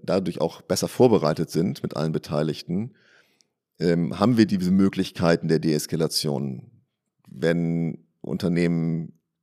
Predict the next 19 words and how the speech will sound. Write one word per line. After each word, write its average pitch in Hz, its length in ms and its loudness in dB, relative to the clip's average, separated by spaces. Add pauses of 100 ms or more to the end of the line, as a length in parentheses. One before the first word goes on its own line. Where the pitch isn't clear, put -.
erst - 420 -4
quasi 85 580 -2
ab - 140 -10
einem 92 100 -4
gewissen 90 200 -2
Eskalationslevel 85 680 -2
zu - 220 0
uns 123 220 0
kommen 78 400 -2
oder, 82 360 4 (800)
ähm, 82 600 0 (300)
vielleicht - 400 -2
eh 101 100 2
schon 92 160 -2
gerade 82 240 0
schon 87 140 -4
verklagt 85 440 -4
worden 90 240 0
sind, 90 480 2